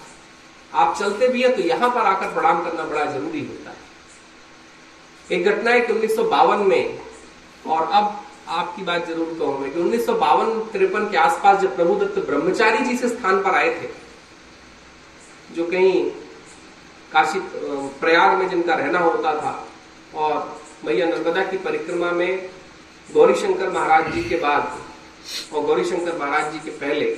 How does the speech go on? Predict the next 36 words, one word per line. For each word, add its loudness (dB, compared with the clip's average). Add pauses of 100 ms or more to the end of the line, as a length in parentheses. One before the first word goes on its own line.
(460)
प्रभुदत्त 4
ब्रह्मचारी 0
जी -4
के 4
कुल 0
के 2
लोगों 0
ने -2 (600)
परिक्रमा -2
का -6
बड़ा -4
महत्व -6
उठाया -12
था। -18 (1120)
जब 2
वो 0
यहाँ 4
पर 4
आते 4
हैं, 0
तो -4
वो 4
अपनी -2
किताब 2
में 2
लिख 0
के 0
रखे -4
हुए -2
हैं -10 (1900)
कि -6
बाकी 2
सब -4
तो 0
ठीक -8
है, -10